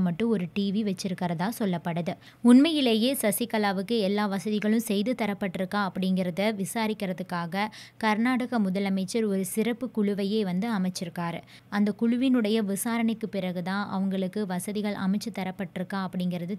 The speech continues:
தெரிய வரும். பணம் வாங்கிக்கிட்டு சசிகலாவுக்கு சிறையில சிறப்பு வசதிகள் செய்து கொடுக்கப்படுது அப்படிங்கிற குற்றச்சாட்டு எழுந்திருக்கக்கூடிய இந்த சூழல்ல கர்நாடகாவை சேர்ந்த ஒரு தனியார் தொலைக்காட்சி செய்தி சேனல் காணொளி ஒன்றை வெளியிட்டிருக்காங்க. அந்த காணொளியில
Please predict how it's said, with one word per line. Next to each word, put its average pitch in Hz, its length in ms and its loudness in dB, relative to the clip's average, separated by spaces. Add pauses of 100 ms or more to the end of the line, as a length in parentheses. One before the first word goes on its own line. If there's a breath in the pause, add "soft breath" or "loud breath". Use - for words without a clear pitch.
தெரிய 170 280 -4
வரும். 170 220 -8 (180 soft breath)
பணம் 262 280 6
வாங்கிக்கிட்டு 233 480 2 (100)
சசிகலாவுக்கு 196 840 -2
சிறையில 202 320 0 (140)
சிறப்பு 214 340 -4
வசதிகள் 196 480 -2
செய்து 202 220 -2 (100)
கொடுக்கப்படுது 202 600 -4
அப்படிங்கிற 190 220 -2 (220)
குற்றச்சாட்டு 196 580 -4
எழுந்திருக்கக்கூடிய 190 800 0 (140)
இந்த 208 140 4 (120)
சூழல்ல 185 420 -2 (460 loud breath)
கர்நாடகாவை 220 760 2
சேர்ந்த 185 260 2 (140)
ஒரு 185 120 0 (100)
தனியார் 196 400 0
தொலைக்காட்சி 190 500 -2 (100)
செய்தி 185 320 -2
சேனல் 185 340 0 (340 loud breath)
காணொளி 269 380 2 (120)
ஒன்றை 190 280 2
வெளியிட்டிருக்காங்க. 175 680 -2 (400 soft breath)
அந்த 226 180 4 (120)
காணொளியில 196 480 2